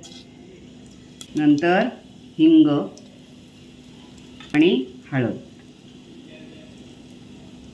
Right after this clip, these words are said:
आता त्यामध्ये आपण घालतोय कढीपत्ता. आणि प्रथम आपल्याला आधी हे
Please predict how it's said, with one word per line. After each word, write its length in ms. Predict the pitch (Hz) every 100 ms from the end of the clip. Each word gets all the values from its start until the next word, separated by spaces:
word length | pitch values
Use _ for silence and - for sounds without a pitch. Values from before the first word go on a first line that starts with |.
| - - _ - 170
आता 440 | 190 190 160 175
त्यामध्ये 320 | 170 175 175 180
आपण 220 | 180 175
घालतोय 380 | 165 156 185 233 - - -
कढीपत्ता. 540 | 156 302 131 - - - - - - - - - - - - - - - - - - - - - - - -
आणि 340 | 175 185 165 - - - - - - - - -
प्रथम 360 | 156 170 202 202
आपल्याला 340 | 185 196 196
आधी 200 | 196 185
हे 300 | 202 202 262